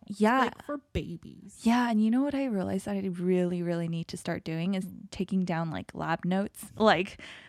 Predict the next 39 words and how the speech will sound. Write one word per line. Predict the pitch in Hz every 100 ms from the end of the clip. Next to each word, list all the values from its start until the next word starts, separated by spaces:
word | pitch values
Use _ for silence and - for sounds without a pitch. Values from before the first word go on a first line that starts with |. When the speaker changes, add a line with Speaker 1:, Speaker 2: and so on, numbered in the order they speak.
| -
Speaker 2:
for | 240
my | 233 196 202
firings | - 160 160 190 220 202
and | - 196
keeping | - 185 185 185
track | 175 160
of | 175
it. | -
I | 220
should | - 196
have | 196
been | 214 214
doing | 180 165
this | 180 -
already | 170 160 160 180
and | 180 165
taking | - 165 165
my | 160
firing | 156 165 160 165 180
notes, | 185 196 -
but | 175
I |
haven't | 160 170 180
been. | - 202 226 -
Speaker 1:
Hey. | 214 175 - - -
Speaker 2:
I | 185 175
mean, | 175 165
I've | 160
just | - -
been | 180 170
eyeballing | 160 156 208 254 294
stuff | - 196 190 320 175
Speaker 1:
Mm-hmm. | 240
Speaker 2:
and | 202
going | 185 180
by, | 175
like, | 175 180
memory, | 170 160 180 247 269
but | 220 180